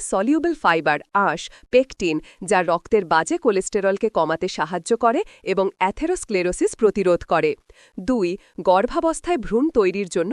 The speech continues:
ভালো। ঢ্যাঁড়স গর্ভাবস্থায় ভ্রূণের মস্তিষ্ক তৈরিতে সাহায্য করে, মিসক্যারেজ হওয়া প্রতিরোধ করে। তিন, ত্বকের বিষাক্ত পদার্থ দূর করে। ঢ্যাঁড়স ত্বকের বিষাক্ত পদার্থ দূর করে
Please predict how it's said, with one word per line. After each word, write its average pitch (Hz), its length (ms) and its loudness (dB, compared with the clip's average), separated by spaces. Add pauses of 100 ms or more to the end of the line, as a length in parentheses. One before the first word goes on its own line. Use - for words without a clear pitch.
ভালো। 165 320 0 (420)
ঢ্যাঁড়স 208 560 0
গর্ভাবস্থায় 269 760 -2
ভ্রূণের 226 420 0
মস্তিষ্ক 214 520 -4
তৈরিতে 180 460 0
সাহায্য 185 480 -2
করে, 247 240 0 (300)
মিসক্যারেজ 320 640 -2
হওয়া 233 220 4
প্রতিরোধ 196 500 2
করে। 151 280 2 (500)
তিন, 208 240 -2 (320)
ত্বকের 311 380 2
বিষাক্ত 220 400 -6 (100)
পদার্থ 165 380 0
দূর 220 260 0
করে। 156 280 2 (440)
ঢ্যাঁড়স 208 460 0 (240)
ত্বকের 220 360 2
বিষাক্ত 220 480 -2
পদার্থ 180 400 -2
দূর 180 280 0
করে 254 280 2